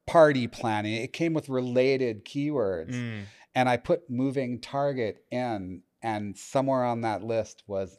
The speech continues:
Speaker 1: Aim Clear.
Speaker 2: Yeah.
Speaker 1: And so I registered it, and that was the name.
Speaker 2: I love it.
Speaker 1: And so it has come to have much greater meaning because, of course, our focus is on,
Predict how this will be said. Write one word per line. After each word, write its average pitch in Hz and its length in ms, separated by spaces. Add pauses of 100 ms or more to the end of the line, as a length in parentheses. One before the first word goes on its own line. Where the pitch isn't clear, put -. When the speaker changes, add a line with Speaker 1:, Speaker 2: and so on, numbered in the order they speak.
(100)
Speaker 1:
Aim 98 300
Clear. 87 460
Speaker 2:
Yeah. 110 260 (360)
Speaker 1:
And 110 160
so 117 180
I 107 100
registered 107 500
it, 95 240
and 101 160
that 87 100
was 92 140
the 107 100
name. 92 320 (320)
Speaker 2:
I 117 80
love 110 240
it. 113 60
Speaker 1:
And 123 100
so 127 440 (320)
it 147 220
has 160 260
come 170 220
to 160 60
have 147 220
much 127 200
greater 127 280
meaning 131 400
because, - 240
of 104 120
course, 113 260
our 95 140
focus 117 480
is 104 180
on, 90 400